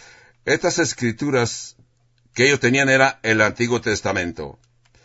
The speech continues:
Así que ellos tenían que transmitir las enseñanzas a los creyentes del Nuevo Testamento.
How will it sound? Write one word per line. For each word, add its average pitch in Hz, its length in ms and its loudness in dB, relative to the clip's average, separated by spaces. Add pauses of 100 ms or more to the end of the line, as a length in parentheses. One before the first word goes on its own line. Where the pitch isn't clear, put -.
(760)
Así 110 260 0
que 151 120 4
ellos 156 120 2
tenían 139 280 2
que 147 160 0
transmitir 117 720 0
las 156 140 2
enseñanzas 165 760 0 (180)
a 113 160 -2
los 113 180 0
creyentes 127 720 0
del 104 480 -2
Nuevo 107 240 -2
Testamento. 87 800 -8